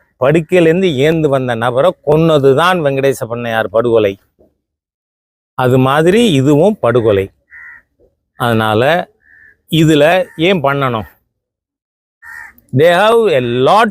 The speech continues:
to hide. இதுல ஈடுபட்டு இருக்கின்ற என்னென்னவோ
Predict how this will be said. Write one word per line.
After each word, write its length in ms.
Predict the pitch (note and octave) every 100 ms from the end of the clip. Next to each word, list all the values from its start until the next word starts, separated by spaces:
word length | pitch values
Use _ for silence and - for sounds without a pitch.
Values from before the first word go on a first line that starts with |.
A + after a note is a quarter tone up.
| -
to 80 | C3+ -
hide. 340 | D3+ F3+ C#3 - _ - - _ _ _ - - _ _ _ _ _ _ _ - - -
இதுல 340 | C3+ C#3 C#3+ B2+
ஈடுபட்டு 640 | D#3+ G#3 G3+ D#3+ C#3 D3
இருக்கின்ற 560 | C3 B2+ A#2+ C3 F3+ F3
என்னென்னவோ 600 | C3 F#3 G3+ G3+ G3+